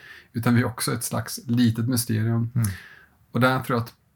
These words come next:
Speaker 1: när man möter Jesus som den uppståndne, då tror jag att det växer fram en ödmjukhet.
Speaker 2: Mm.
Speaker 1: Att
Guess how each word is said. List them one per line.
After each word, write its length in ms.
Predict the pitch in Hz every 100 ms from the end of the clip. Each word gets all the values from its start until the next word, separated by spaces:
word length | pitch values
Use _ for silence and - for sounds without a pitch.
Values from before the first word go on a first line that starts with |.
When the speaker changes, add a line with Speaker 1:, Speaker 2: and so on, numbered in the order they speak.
| _ _ -
Speaker 1:
när 300 | 120 123 135
man 380 | 131 120 117
möter 320 | 117 135 117 123
Jesus 320 | 113 113 117
som 120 | 110
den 120 | 110
uppståndne, 520 | - 113 - 120 120
då 180 | 123 120
tror 300 | 120 131 131
jag 140 | 123 113
att 320 | 113 - - _ _ _ _ _ _ _ _ _
det 100 | -
växer 280 | 113 117 127
fram 220 | - 117
en 100 | 110
ödmjukhet. 960 | 117 127 107 107 104 139 143 135 - - - _
Speaker 2:
Mm. 240 | 123 101 92
Speaker 1:
Att 340 | 123 - -